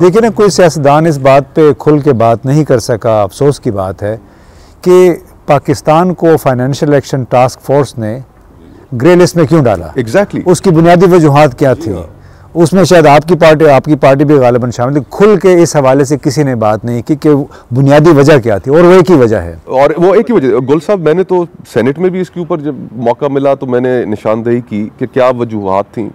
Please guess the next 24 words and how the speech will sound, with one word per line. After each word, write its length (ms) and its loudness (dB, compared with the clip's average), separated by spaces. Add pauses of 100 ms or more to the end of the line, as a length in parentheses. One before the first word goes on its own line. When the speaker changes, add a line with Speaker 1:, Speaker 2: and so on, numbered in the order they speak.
Speaker 2:
क्या 180 0
वजह 340 0
थी, 180 -6
वो 140 -2
एक 260 -2
वजह 260 -2
क्या 260 -2
थी 180 -12
कि, 680 -4
और 140 0
टीवी 260 -6
टॉक 240 -4
शोज 180 -8
में 120 -6
भी 100 -8
कहता 300 -8
रहा 260 -14 (840)
कि 100 -2
security 500 -2
council 340 -2
की 100 -10
जो 100 -2
रेजोल्यूशंस 640 -2
हैं, 140 -4